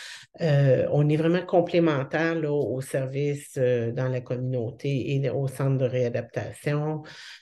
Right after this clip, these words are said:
Euh, au début, il y avait quelques familles qui ont reçu des services, mais maintenant, il y en a plus que de cinquante par année, là, euh,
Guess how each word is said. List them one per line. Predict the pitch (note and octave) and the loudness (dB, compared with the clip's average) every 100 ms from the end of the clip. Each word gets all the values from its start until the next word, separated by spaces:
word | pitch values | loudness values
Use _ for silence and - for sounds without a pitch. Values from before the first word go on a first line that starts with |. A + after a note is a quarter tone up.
| - | -10
Euh, | D3 D3 C#3 C3 B2 | -2 2 4 4 2
au | D3 D3 | 2 0
début, | D3 D3 | -2 0
il | E3 | 4
y | |
avait | D#3 C#3 | 4 2
quelques | - E3 D3+ D#3 | 4 4 4 0
familles | D3 D3+ C#3+ E3 | 0 0 0 0
qui | F3+ | 0
ont | E3 | -2
reçu | D#3 D3 E3 | -2 -4 -6
des | |
services, | D3+ D#3 C#3+ E3+ F3 | -6 -4 -2 -2 0
mais | |
maintenant, | E3+ D#3+ C#3+ D#3 | 2 2 2 0
il | D#3+ | 0
y | D3+ | 0
en | D3+ | -2
a | |
plus | D3+ E3+ E3+ | -4 -8 -6
que | - C3 | -4 -4
de | D#3 C#3+ | 0 -2
cinquante | C#3+ C#3 C3+ C#3+ D3+ | 0 -4 -2 -4 -2
par | D#3 C#3 | -2 0
année, | C3+ B2+ C#3+ D3 | 0 0 -2 -4
là, | C#3 C#3 C3+ B2+ | -4 -4 -4 -6
euh, | A#2 | -8